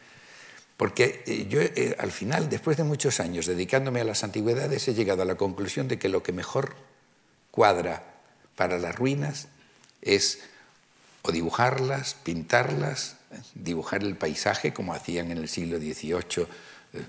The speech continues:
pues Alan Ramsay se va a hacer una expedición arqueológica a la villa de Horacio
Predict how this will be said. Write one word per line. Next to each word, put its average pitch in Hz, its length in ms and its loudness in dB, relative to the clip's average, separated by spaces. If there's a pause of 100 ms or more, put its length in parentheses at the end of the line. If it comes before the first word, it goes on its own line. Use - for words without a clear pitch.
pues - 220 -4
Alan 85 320 4
Ramsay 98 540 2
se 82 120 0
va 92 220 4
a 95 80 0
hacer 98 260 4
una 95 140 0
expedición 92 560 -2
arqueológica 92 840 0 (340)
a - 140 -6
la 82 180 0
villa 92 300 2
de 101 100 4
Horacio 117 460 4